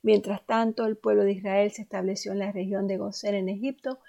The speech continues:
Allí adquirieron propiedades y fueron prósperos y la población creció con rapidez. Jacob vivió diecisiete años después de haber llegado a Egipto, así que en total vivió ciento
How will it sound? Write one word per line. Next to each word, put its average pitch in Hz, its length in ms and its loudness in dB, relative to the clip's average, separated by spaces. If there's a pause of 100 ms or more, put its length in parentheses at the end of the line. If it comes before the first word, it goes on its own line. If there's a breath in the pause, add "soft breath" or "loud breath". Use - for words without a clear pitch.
(280 loud breath)
Allí 214 260 2
adquirieron 202 540 2
propiedades 233 840 -2
y 220 40 -10
fueron 196 300 -4
prósperos 196 580 -6
y - 20 -8
la 185 160 -6
población 196 520 -6
creció 190 420 -10
con 190 140 -10
rapidez. 180 640 -8 (380 loud breath)
Jacob 208 460 -6
vivió 202 320 0
diecisiete 214 1040 -8
años 208 420 -4
después 196 460 -10
de 220 80 -8
haber 208 240 -2
llegado 190 320 -6
a 185 60 -6
Egipto, 262 500 -10 (380 loud breath)
así 220 280 -8
que 214 120 -6
en 202 80 -2
total 202 440 -4
vivió 196 360 -2
ciento 233 800 -8